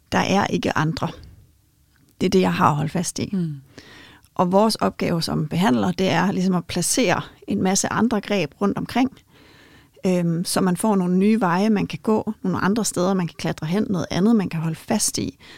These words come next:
Speaker 1: sådan så man til sidst tør at slippe. Og, og, øhm, og jeg, og jeg siger det, fordi det er sådan, man, altså jeg tror, man er nødt til at forstå den der virkelig sådan grundlæggende frygt, der er. Hvis
Speaker 2: Mhm.
Speaker 1: jeg giver slip, så falder jeg.
Speaker 2: Ja.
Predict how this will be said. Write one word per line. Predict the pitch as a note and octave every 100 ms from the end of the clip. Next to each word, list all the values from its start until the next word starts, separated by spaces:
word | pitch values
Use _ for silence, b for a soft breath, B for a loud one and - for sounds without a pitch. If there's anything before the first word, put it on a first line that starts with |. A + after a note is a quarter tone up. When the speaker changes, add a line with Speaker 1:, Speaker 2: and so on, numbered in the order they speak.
| B
Speaker 1:
sådan | - G3
så | F3+
man | F3
til | E3 D#3
sidst | - G3+ -
tør | - F#3+
at | - F3
slippe. | - C#3+ - - _ _ b b b b b b b b b _ _ - - _
Og, | - F3+ -
og, | F#3 F3 E3+
øhm, | - E3+ - -
og | -
jeg, | F3+
og | F#3
jeg | F3+
siger | F3 A#3+
det, | A3
fordi | G#3 G3+
det | G3
er | G3
sådan, | A3+ F#3+
man, | F3
altså | F3+ F#3
jeg |
tror, | - A3+
man | G3
er |
nødt | F#3+
til | G3+
at |
forstå | G3+ A3
den | G3 F#3+
der | E3+
virkelig | F#3 G3+ G3
sådan | G3
grundlæggende | - G3+ A3+ G#3+ F3 E3
frygt, | - - B3+ - -
der | D#3+
er. | E3 F#3+ B B
Hvis | G3+ F#3+
Speaker 2:
Mhm. | F3+
Speaker 1:
jeg |
giver | F#3 F3
slip, | E3+ - A#3+ - b b
så | - F3 - -
falder | - B3 E3+ -
jeg. | - - - _ -
Speaker 2:
Ja. | F#3+